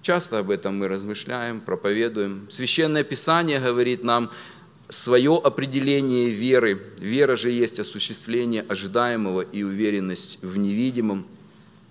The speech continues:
Но я хотел бы еще на два аспекта веры обратить внимание. Итак, первое, что я хотел бы сказать, вера в е-,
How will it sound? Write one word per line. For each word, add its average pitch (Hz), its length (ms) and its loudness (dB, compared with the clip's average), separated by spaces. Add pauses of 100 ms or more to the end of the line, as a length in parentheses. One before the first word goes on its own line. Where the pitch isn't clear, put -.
(280)
Но 123 80 -2
я 160 140 8
хотел 170 320 2
бы 151 100 2
еще 160 380 2 (340)
на 127 160 4
два 135 240 4
аспекта 147 640 0
веры 143 400 4
обратить 110 680 -2
внимание. 92 800 -2
Итак, 156 420 2
первое, 170 420 6
что - 160 -2
я 139 140 4
хотел 127 320 -2
бы 117 120 -2
сказать, 131 480 -2 (380)
вера 120 600 4 (180)
в 110 300 2 (260)
е-, 135 380 0